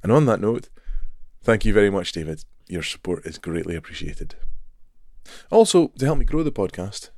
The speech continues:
if you wanted to leave a rating or a review on whichever platform you used to listen, I'd be most grateful. And thank you to those of you that have.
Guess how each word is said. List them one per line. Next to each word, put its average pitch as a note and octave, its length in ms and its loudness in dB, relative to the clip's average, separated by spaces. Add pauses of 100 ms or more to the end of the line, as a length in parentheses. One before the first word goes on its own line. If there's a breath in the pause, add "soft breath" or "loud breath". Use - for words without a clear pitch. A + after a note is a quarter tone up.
if - 160 0
you B2+ 40 -2
wanted A#2+ 180 -2
to G#2+ 60 0
leave G#2+ 200 0
a G2 60 0
rating G2+ 400 -2
or F2+ 80 0
a - 40 2
review F2+ 380 -4
on E2+ 80 -6
whichever E2+ 260 -8
platform F#2 440 -6
you F2 60 -8
used E2+ 180 -8
to F2 80 -4
listen, - 220 -6
I'd F2 100 -8
be F2+ 80 -6
most F#2+ 340 -8
grateful. - 400 -8 (440 loud breath)
And F2+ 100 -10
thank G#2 200 -2
you F#2+ 80 -6
to F#2 120 -4
those E2+ 160 -2
of E2+ 80 -4
you E2 120 -2
that D#2+ 140 -6
have. D2+ 280 -10